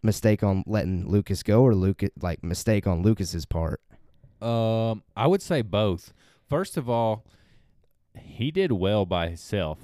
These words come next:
Speaker 2: I don't
Speaker 1: Mm-hmm.
Speaker 2: know why he felt like he needed Disney's help. Uh,
Speaker 1: With the
Speaker 2: Geor-, I mean, Lucasfilms.
Speaker 1: Oh, okay.
Speaker 2: I don't, I don't know. I don't get the merger.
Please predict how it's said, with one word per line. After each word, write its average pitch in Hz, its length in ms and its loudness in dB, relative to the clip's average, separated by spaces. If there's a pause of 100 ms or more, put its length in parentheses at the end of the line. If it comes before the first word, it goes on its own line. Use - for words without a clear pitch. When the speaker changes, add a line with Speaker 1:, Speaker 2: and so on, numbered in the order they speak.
(360)
Speaker 2:
I 110 60 0
don't 120 100 4
Speaker 1:
Mm-hmm. 123 80 4
Speaker 2:
know 123 120 6
why 104 320 2
he 101 180 -4
felt 98 220 -4
like 90 160 -4
he 95 140 -4
needed 87 260 -4
Disney's 87 380 -6
help. 110 260 -4 (1500)
Uh, 98 240 6
Speaker 1:
With - 240 -4 (260)
the 87 380 0
Speaker 2:
Geor-, 85 200 4
I 101 60 -2
mean, 101 160 -4
Lucasfilms. 104 880 -4 (480)
Speaker 1:
Oh, 87 220 2
okay. 80 300 -4 (300)
Speaker 2:
I 104 80 -6
don't, 123 200 -4 (120)
I 104 80 -6
don't 135 140 0
know. 117 340 2
I 104 80 -2
don't 123 160 0
get 113 140 -2
the 107 80 -4
merger. 87 460 -2